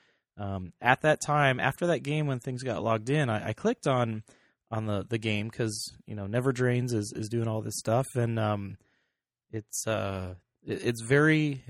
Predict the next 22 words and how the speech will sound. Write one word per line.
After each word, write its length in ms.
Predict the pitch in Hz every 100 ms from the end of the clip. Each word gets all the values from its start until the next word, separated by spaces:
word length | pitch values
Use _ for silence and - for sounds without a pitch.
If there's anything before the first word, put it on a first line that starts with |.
| -
it's 140 | - 127
a 80 |
very 340 | 110 131 143 139
good 200 | 135 120
resource. 760 | 110 113 - 104 92 92 - -
Uh, 160 | 98 98
Carl 260 | 117 113
has 120 | 110 107
done 200 | 110 101
a 40 |
great 420 | 95 123 139 143
job 440 | - 110 104 107 110
setting 360 | - 113 113
up 200 | 110 104 -
the 100 | 113
way 140 | 113
Never 240 | 107 107
Drains 500 | 107 110 104 101 98 -
works 380 | 120 117 110 104
as 80 | -
far 260 | 107 104
as, 200 | 98 101